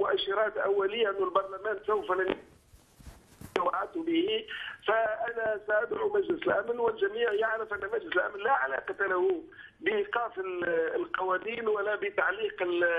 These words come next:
القوانين ولا بنقاش مثل هذه المواضيع. فالمرجع يجب أن يكون المجلس الوطني للمخدرات الذي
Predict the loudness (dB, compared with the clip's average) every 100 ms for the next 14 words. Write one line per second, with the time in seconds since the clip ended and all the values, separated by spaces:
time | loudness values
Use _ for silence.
0 | 2 0 2 0 0 -2 0 2 2 2
1 | -2 -6 -4 0 0 -2 -6 0 2 2
2 | 2 0 -4 -4 -4 0 0 0 -2 0
3 | 0 0 -2 -4 -12 _ _ _ -4 -2
4 | -2 -2 0 -4 -4 -2 -2 0 -2 -2
5 | 0 0 0 -2 -2 -6 -2 0 0 -2
6 | -6 -6